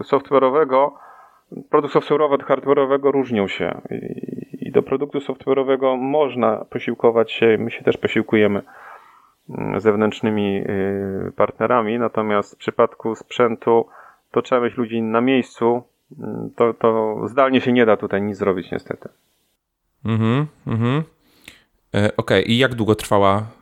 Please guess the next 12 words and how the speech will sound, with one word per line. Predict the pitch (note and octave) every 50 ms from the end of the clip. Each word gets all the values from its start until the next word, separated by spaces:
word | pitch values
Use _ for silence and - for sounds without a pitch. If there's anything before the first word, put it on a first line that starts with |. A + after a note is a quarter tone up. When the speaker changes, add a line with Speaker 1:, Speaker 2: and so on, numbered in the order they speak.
| _ - - _ _ -
Speaker 2:
e, | G#2 G2 F#2+ F#2+ F#2+ F#2+ F#2+ F#2+ F#2+ F#2+ -
trwały | - - - G#2+ G#2 G#2 G2+
te, | - G2+ G2
te | - - - G2+ F#2+
podejścia | - - G#2 G#2 G2+ G2 - - G#2
do | G2+ -
pierwszego, | - G#2+ G2+ - - - G2 F2+ G2 F#2+ F#2 F#2 - _ _ _ _ _ _ _ _ _ _ - -
e, | - G2 F#2 F2+
pierwszego | F#2 - - G2+ G2 - - - G#2 F#2+ F#2 G2+ G2 F#2+ F#2 F#2+ -
modelu | G2+ G#2+ G#2+ G2+ A2 G#2 F#2+ F#2+ G#2 A2+ C3+ -
i | - A#2 A2 A2 A2+ A2+ - G#2+
jakby, | A2 A2 G#2+ G#2+ A2+ A2+ A2 G#2+